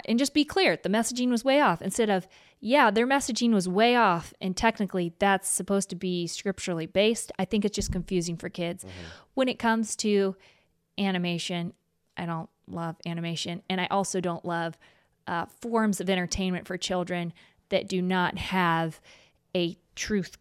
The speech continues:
Speaker 1: goodness, and beauty element to it, where it is elevating their palate. I do believe that children deserve the best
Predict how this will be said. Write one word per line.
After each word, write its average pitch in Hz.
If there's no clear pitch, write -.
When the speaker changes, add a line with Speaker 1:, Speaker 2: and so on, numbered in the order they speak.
Speaker 1:
goodness, 170
and 175
beauty 180
element 185
to 240
it, 247
where 208
it 190
is 180
elevating 208
their 190
palate. 185
I 190
do 208
believe 190
that 185
children 180
deserve 175
the 170
best 170